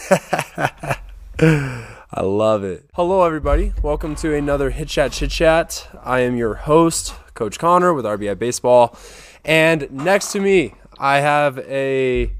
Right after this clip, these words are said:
exquisite, amazing gentleman coming north of the border.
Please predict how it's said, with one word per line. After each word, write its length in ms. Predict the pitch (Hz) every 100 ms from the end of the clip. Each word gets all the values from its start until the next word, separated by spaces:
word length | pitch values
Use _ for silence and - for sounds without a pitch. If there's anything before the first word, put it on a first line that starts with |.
| -
exquisite, 840 | 127 - - 147 147 147 - - - - - - - - - - - - - -
amazing 840 | 123 123 131 135 135 127 127 123 113 - - - -
gentleman 540 | 117 113 113 113 113 - - - - -
coming 600 | - 127 131 127 110 120
north 320 | 135 135 127 -
of 180 | 131 117
the 260 | 123 120 107
border. 760 | 107 - 123 127 135 131 135